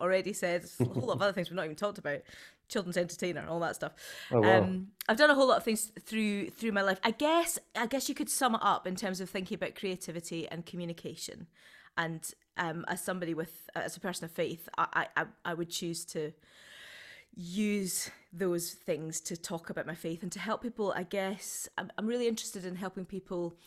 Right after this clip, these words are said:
Speaker 1: think about things that are transcendent. So begin to connect a bit with, with Creator God and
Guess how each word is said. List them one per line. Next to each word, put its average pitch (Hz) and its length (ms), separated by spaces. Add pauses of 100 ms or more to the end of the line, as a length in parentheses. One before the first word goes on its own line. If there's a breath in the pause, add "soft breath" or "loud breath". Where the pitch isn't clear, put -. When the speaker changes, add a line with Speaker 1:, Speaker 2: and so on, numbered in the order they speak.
(220 soft breath)
Speaker 1:
think 208 160
about - 220
things 185 200
that 180 100
are 165 80
transcendent. 165 840
So 180 160
begin 170 320
to - 120
connect 170 480
a 165 40
bit - 200
with, - 340
with 160 220
Creator 156 360
God 147 400
and 156 220